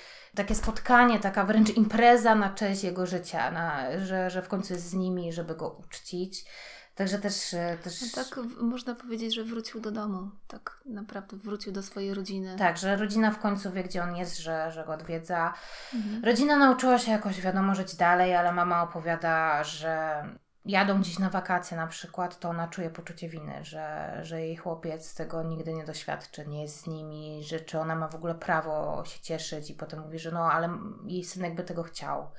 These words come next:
Speaker 2: Mhm.
Speaker 1: żeby, żeby żyła dalej. Także to jest bardzo trudne, że ją boli, jak widzi, jak, e, osoby w jego wieku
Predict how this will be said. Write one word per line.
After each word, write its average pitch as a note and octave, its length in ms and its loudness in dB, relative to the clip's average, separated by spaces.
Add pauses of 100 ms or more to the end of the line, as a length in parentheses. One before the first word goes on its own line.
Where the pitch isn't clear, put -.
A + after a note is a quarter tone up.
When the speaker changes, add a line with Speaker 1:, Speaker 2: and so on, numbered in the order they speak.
(120)
Speaker 2:
Mhm. A3 240 -2 (260)
Speaker 1:
żeby, E3+ 480 2
żeby E3+ 240 -2
żyła F3+ 260 4
dalej. D3 500 2 (480)
Także F3 260 -2
to F3+ 80 -4
jest E3+ 120 -6
bardzo D#3+ 260 2
trudne, D#3 380 -8
że E3 100 -4
ją F#3+ 200 0
boli, E3+ 360 2
jak D#3+ 180 -2
widzi, D#3+ 260 -12
jak, D3+ 320 -6
e, E3 480 -6
osoby E3+ 360 -6
w D#3+ 60 -10
jego E3 580 -4
wieku E3 580 -2